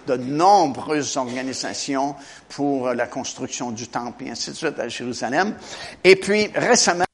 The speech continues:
à cause de la décision de Monsieur Trump, ils ont imprimé le demi-shekel qui existait dans l'Ancien Testament avec, euh, le profil de Monsieur Cyrus,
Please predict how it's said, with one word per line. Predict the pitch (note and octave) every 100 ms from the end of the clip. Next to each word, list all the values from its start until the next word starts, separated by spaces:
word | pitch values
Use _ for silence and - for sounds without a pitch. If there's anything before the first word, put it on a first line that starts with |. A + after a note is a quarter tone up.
| -
à | D3+
cause | - A3+ F#3
de |
la | F#3
décision | E3 D#3+ - F3+
de | E3+
Monsieur | D#3 D3+ D3
Trump, | - E3 G#3 F4 - - - - -
ils | D#3+ D#3 D#3+
ont | E3 D3 -
imprimé | F3 F3+ - D#3+ D#3 F3 -
le | C#3 C3+ C3+
demi-shekel | B2+ E3 E3+ E3+ F3 D3+ F3+ A3+ F#4 D4+ - -
qui | D#3+
existait | C#3+ - C#3 - E3 D3+ - -
dans | C3
l'Ancien | C#3+ C3 - C#3
Testament | A#2+ - A#2 C3+ E3 - - - - - -
avec, | D#3+ C3+ G3 G#3+ - -
euh, | F3+ E3 D#3+ D#3 D3+ A#2+ -
le | C#3
profil | C#3+ - D#3+ - G3 F#3 D#3 B2+
de | C#3+
Monsieur | C#3+ C#3+ - D3+
Cyrus, | - G3 F3+ G3 C#4 - -